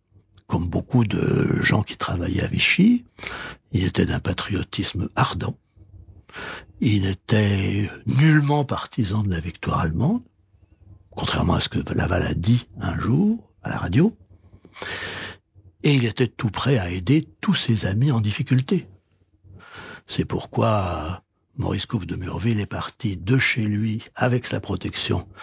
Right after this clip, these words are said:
pour l'Espagne et l'Algérie. C'est pourquoi Robert Aron a habité chez lui. Euh, et c'est pourquoi, euh, quand Berle sentait qu'il y avait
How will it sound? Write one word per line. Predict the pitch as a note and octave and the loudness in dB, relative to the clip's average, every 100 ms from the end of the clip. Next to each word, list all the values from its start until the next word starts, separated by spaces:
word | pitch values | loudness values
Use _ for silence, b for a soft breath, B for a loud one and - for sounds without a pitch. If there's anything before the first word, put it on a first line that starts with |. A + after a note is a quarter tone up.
| B B B | B B B
pour | - E2 F2+ | -2 0 2
l'Espagne | F2 - F2 E2+ A3+ - - | 0 -2 -2 -2 -6 -10 -2
et | A#2+ F#2+ | -2 0
l'Algérie. | F2+ E2+ A#2 B2 - _ B B B B - | -4 -4 0 0 -2 _ B B B B -8
C'est | - - | -6 -4
pourquoi | F#2 - G#2+ | -4 0 0
Robert | E2+ - F#2 | 0 -2 -2
Aron | F#2 - E2 | -2 -2 -2
a | - - - - | -2 -2 -2 -4
habité | - - - - | -4 -6 -4 -2
chez | - A2+ | 0 2
lui. | B2+ F3 G#3+ G#3+ B B B - | 4 4 2 -2 B B B -2
Euh, | B2+ G2+ F#2 F2 F2+ - - | 2 2 2 0 -2 -4 -2
et | A#2 | 0
c'est | - | 0
pourquoi, | - - - C#3+ D3 | -2 -6 -2 2 2
euh, | A2 F#2+ F#2 F#2+ - | 0 -2 -4 -6 -8
quand | - G#2+ G2 | -2 0 0
Berle | F2+ A2+ G2 F2 | 0 0 0 -2
sentait | - G2+ - A#2 | 0 0 2 2
qu'il | - | 2
y | |
avait | G2 G#2+ | 2 2